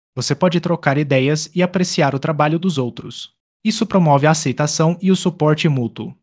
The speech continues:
Qual é a importância do tempo em família para desenvolver essas habilidades? O tempo em família cria laços fortes. Prepara você para situações sociais fora de casa.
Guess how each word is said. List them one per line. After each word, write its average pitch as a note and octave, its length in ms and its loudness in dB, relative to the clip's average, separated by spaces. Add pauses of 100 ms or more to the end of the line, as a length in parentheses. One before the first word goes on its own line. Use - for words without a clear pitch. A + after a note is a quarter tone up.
(260)
Qual G#3+ 160 6
é - 20 6
a G3+ 40 6
importância E3 520 2
do D#3 100 0
tempo D#3+ 240 2
em F#3 60 6
família D3+ 460 4
para E3+ 180 2
desenvolver E3+ 500 4
essas D#3+ 280 2
habilidades? C#3 840 0 (340)
O D3+ 80 -8
tempo D#3+ 260 2
em C#3+ 60 0
família F#3+ 360 4
cria F3 300 2
laços C3 320 2
fortes. - 640 -2 (340)
Prepara F3+ 380 0
você C#3 260 -2
para D#3+ 200 0
situações F#3 580 -2
sociais F#3+ 480 0
fora E3 260 0
de F3 120 -2
casa. A#2 520 -2